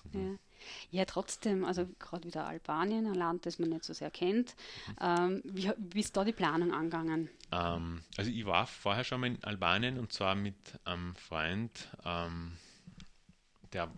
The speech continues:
Speaker 1: wollte sowieso mit dem V-W-Bus durchfahren, zweitausenddreizehn war das, äh, das ist ein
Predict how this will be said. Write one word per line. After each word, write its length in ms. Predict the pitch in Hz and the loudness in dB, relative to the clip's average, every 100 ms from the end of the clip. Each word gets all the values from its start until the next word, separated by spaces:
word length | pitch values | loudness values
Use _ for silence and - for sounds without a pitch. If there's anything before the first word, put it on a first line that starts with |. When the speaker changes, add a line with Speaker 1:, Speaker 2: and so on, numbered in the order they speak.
| - | -8
Speaker 1:
wollte 200 | 95 - | -6 -4
sowieso 260 | 107 101 107 | -2 0 2
mit 80 | |
dem 80 | 107 | 2
V-W-Bus 500 | 101 90 98 113 110 | 2 2 2 0 -6
durchfahren, 380 | - 110 - 104 | -6 -6 -4 -2
zweitausenddreizehn 680 | 104 95 95 82 87 - 104 | -2 -2 0 2 2 0 -2
war 140 | 92 | 0
das, 240 | 104 - | -2 -6
äh, 280 | - 85 85 80 | -6 -4 -4 -6
das 180 | 85 - | -10 -10
ist 140 | 87 | -8
ein 240 | 85 80 | -6 -8